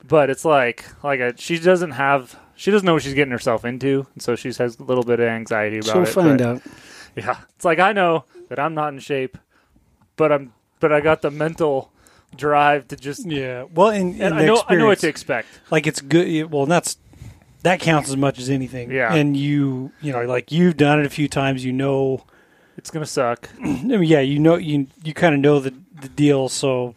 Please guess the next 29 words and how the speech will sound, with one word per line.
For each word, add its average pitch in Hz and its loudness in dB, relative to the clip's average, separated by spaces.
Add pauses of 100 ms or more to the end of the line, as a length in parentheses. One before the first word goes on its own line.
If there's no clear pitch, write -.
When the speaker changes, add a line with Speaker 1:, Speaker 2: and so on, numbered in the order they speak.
Speaker 1:
Yeah. 110 -12 (260)
Speaker 3:
someone 165 4
who's 131 -4
less 147 2
experienced, 131 -2
like, 123 -4
being 139 2
in 127 -4
better 127 -2
shape - -2
will 131 -2
help 127 -4 (280)
you, 131 -4
help - 0
you 135 0
hang 127 -4
mentally. 131 -2
Speaker 2:
Yeah. 151 2
Speaker 3:
And 139 0
Speaker 1:
Yeah. 110 -6 (360)
Speaker 3:
you 208 4
know, 165 8
it, 160 6
that's, 151 -4 (180)
it's 156 -4
awesome. 135 0
Like, 135 -4
you'll 147 4
be 139 0